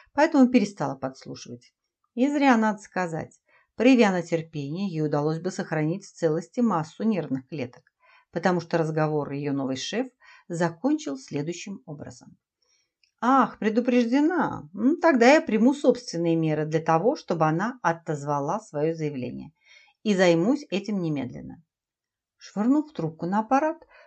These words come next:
Шувалов прислушался. Его новая секретарша разговаривала по городскому телефону. Шувалов прокрался к двери, стараясь не скрипеть ботинками, и, в свою очередь, приставил ухо к щелке.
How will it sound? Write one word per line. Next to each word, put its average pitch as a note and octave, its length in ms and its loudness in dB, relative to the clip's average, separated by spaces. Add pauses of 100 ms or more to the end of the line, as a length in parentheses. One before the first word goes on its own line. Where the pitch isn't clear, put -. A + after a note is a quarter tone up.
Шувалов F4 500 2
прислушался. F3 840 -8 (540)
Его E3 200 2
новая D3 260 -2
секретарша F3+ 680 -4
разговаривала E3 640 -2
по A3 100 -18
городскому D3+ 520 -6
телефону. E3 640 -12 (500)
Шувалов C#3 640 -6
прокрался E3+ 540 0
к D#3 80 -2
двери, D3+ 340 -4
стараясь D#3+ 500 -2
не F3 60 -10
скрипеть F3+ 440 -6
ботинками, D#3 680 -6 (340)
и, D4 140 2
в E4+ 60 -2
свою C#4 320 6
очередь, D4 400 0
приставил F3 580 -2
ухо D#3+ 320 -10
к - 80 -20
щелке. - 560 -16